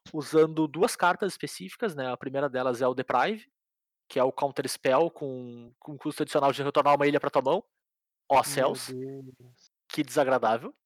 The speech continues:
Speaker 2: Com cento-,
Speaker 1: E
Speaker 2: eu
Speaker 1: o
Speaker 2: não tinha
Speaker 1: segundo
Speaker 2: pensado nisso. Eu não
Speaker 1: É,
Speaker 2: sabia,
Speaker 1: e o
Speaker 2: sabia que
Speaker 1: seg-
Speaker 2: isso jogava.
Speaker 1: Sério? Joga, joga.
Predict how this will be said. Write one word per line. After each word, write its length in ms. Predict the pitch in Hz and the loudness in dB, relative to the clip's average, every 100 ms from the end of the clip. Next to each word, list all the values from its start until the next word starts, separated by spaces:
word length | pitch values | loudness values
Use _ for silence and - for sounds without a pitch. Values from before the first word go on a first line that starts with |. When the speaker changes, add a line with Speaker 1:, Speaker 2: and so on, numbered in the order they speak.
| _ _ _ _ | _ _ _ _
Speaker 2:
Com 160 | _ 139 | _ -20
cento-, 240 | - 135 139 | -18 -16 -10
Speaker 1:
E 60 | |
Speaker 2:
eu 40 | 165 | -4
Speaker 1:
o 40 | |
Speaker 2:
não 40 | 190 | -2
tinha 120 | 214 | 0
Speaker 1:
segundo 440 | - 202 208 277 208 | -2 -4 -4 -4 -6
Speaker 2:
pensado 480 | 131 - 123 123 | -10 -10 -10 -10
nisso. 320 | 123 120 _ _ _ _ _ - | -16 -20 _ _ _ _ _ -16
Eu 60 | 135 | -12
não 120 | 165 | -8
Speaker 1:
É, 20 | |
Speaker 2:
sabia, 280 | - - 113 | -4 -2 -2
Speaker 1:
e 40 | |
o 20 | |
Speaker 2:
sabia 100 | 139 | -2
que 20 | 220 | -2
Speaker 1:
seg- 100 | 208 | -2
Speaker 2:
isso 180 | 185 139 | -2 -2
jogava. 380 | 135 127 123 120 _ _ _ _ _ _ | 0 4 2 0 _ _ _ _ _ _
Speaker 1:
Sério? 320 | - - 165 170 | -4 2 4 6
Joga, 340 | 131 170 202 | 6 6 4
joga. 320 | 120 143 151 | 2 0 -2